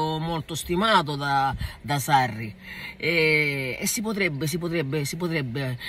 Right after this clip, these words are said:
eh, mare-, materializzare anche questo scambio. Qua parliamo sempre nel campo delle ipotesi, da quello che si legge, da quello che si, da quello che si intravede. Un'altra voce, un'altra voce di, un'altra voce che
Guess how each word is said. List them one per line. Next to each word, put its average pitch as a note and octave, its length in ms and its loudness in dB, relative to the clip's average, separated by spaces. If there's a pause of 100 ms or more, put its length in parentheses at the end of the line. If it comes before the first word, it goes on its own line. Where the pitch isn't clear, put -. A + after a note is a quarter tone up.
(100)
eh, B2+ 240 -4
mare-, E3 340 2
materializzare E3 840 2
anche C3 220 0
questo A2+ 280 -6
scambio. - 560 -16 (600)
Qua C3+ 160 -2
parliamo B2+ 380 -2
sempre D3 380 -2
nel D3 100 -2
campo D3+ 300 2
delle C#3 240 0
ipotesi, A#2 420 -6
da C#3+ 80 -4
quello D3+ 240 -2
che A#2 140 -8
si D#3 220 -6
legge, D3 420 -4
da C3 100 -6
quello C3+ 240 -4
che A#2 140 -10
si, B2+ 200 -8 (380)
da C#3 80 -6
quello C#3 220 -2
che C3+ 140 -4
si C3+ 220 -4 (300)
intravede. A#2 640 -6 (1800)
Un'altra G#3+ 500 6
voce, B3 400 2
un'altra A3 400 2
voce A3+ 400 2
di, G3+ 320 2
un'altra G3 400 2
voce A#3+ 380 -2
che F#3+ 220 2